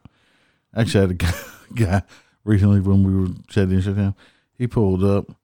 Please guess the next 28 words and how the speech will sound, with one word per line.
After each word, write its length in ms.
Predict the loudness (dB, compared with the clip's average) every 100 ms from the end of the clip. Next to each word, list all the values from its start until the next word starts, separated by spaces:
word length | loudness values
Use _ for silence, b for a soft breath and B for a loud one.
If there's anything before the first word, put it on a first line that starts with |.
| _ _ _ -6
I'm 160 | -2
not 120 | 0
gonna 180 | 0 -2
say 200 | -2 0
the 60 | 0
name 340 | 2 2 2
of 60 | 0
the 80 | -2
plant 340 | -2 -2 0
or 60 | -2
nothing, 240 | -4 -4
but 100 | -4
he 60 | -4
pulls 360 | -4 -4 -4
up 240 | -4 -8 B B B B
and, 160 | -10 -10 b b _ _
and, 180 | -16 -12
like, 240 | -10 -12 -18 _ _
tells 380 | -6 -4 -4 -8
us, 180 | -12 -14
"Well, 160 | -16 b b
well, 220 | -8 -2 -2
I 20 |
work 300 | -2 -6 -10
for 180 | -16 -12
so 320 | -6 -4 -4
and 140 | -6
so." 340 | -8 -10 -10